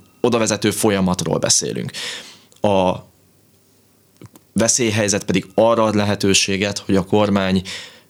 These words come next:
manipulálhassa, illetve korlátozhassa a véleménynyilvánítás, gyülekezés és egyéb alapjogok körét.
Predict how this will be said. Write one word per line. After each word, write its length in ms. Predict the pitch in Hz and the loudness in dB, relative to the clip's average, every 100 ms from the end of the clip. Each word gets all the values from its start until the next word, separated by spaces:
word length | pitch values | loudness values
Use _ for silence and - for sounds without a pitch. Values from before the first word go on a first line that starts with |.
| _ _ _ _ | _ _ _ _
manipulálhassa, 1160 | 113 110 104 95 101 98 92 92 - 101 92 92 - - - | 2 2 2 2 2 2 0 0 0 2 0 -2 -8 -20 -12
illetve 340 | - 92 87 95 | -2 0 0 0
korlátozhassa 1040 | 104 98 95 92 92 - - 90 - 92 90 - - | 0 2 0 0 0 0 -2 -2 0 0 -2 -6 -8
a 360 | 92 90 90 87 - | -2 2 2 0 0
véleménynyilvánítás, 1080 | 98 101 95 92 90 90 90 87 92 92 - | 2 2 2 2 2 2 0 0 0 -2 0
gyülekezés 760 | 98 92 95 87 92 92 - | -2 -2 -2 0 2 2 0
és 220 | - 92 | 0 -2
egyéb 360 | - 95 95 92 | -2 0 0 0
alapjogok 600 | 95 95 - 92 95 - | 0 -2 -2 0 0 -2
körét. 460 | 101 95 113 135 | -2 2 2 0